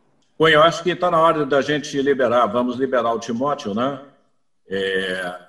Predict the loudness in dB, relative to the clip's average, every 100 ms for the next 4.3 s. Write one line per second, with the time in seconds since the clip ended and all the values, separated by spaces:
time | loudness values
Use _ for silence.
0 | _ -18 -6 -6 -2 -4 -2 -6 0 2
1 | 2 0 -4 -6 -2 -2 0 0 0 -2
2 | -4 -4 -4 -4 -4 -4 -4 -6 -6 -6
3 | -4 -2 -2 -6 -10 -20 _ -2 2 2
4 | 2 0